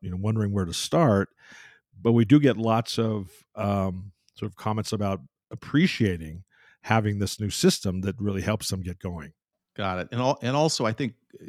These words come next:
Speaker 2: I think it may be important to reiterate what the point of all of this is, because whether you're, you're choosing the wealth creation path or you're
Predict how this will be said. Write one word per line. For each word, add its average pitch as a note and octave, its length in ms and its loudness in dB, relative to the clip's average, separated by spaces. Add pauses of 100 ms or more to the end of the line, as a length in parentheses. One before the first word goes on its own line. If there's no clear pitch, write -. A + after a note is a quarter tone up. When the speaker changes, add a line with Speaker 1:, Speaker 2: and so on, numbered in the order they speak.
(240)
Speaker 2:
I A#2+ 80 -6
think A#2+ 160 -6
it A2+ 140 -6
may A2+ 140 0
be G#2+ 140 2
important G#2 420 -2
to F#2 100 -2
reiterate F2+ 720 0
what F#2 160 -10
the - 60 -6
point G2+ 320 -2
of D#2+ 200 -6
all G2+ 280 0
of D#2+ 100 -4
this D#2+ 240 -8
is, - 280 -14
because F#2+ 320 -8
whether G2+ 240 0
you're, F#2 340 -2 (400)
you're G2 120 -4
choosing B2 640 2
the F#2 100 -2
wealth F#2+ 480 -2
creation A#2 640 -2
path G#2+ 640 -4
or E2+ 120 -8
you're E2+ 260 -8